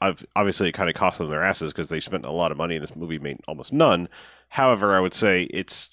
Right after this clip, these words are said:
it's still kind of worth watching, and not just for, you know,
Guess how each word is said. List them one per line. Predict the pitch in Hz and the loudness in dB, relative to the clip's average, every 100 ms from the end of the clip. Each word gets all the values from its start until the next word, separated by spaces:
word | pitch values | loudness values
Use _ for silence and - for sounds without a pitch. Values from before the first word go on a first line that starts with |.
| - | -8
it's | 92 - | -8 -6
still | - 101 | -2 -2
kind | - 90 | 0 0
of | 85 | 0
worth | 80 76 - | -2 -6 -2
watching, | 80 - 76 71 | -2 -2 -6 -6
and | 80 78 76 - _ _ _ - | -4 -4 -8 -14 _ _ _ -8
not | 85 85 76 | 0 0 0
just | 90 - | -4 -4
for, | 90 82 80 - _ _ _ _ - | -4 -4 -6 -10 _ _ _ _ -10
you | 85 | -6
know, | 73 73 | -6 -6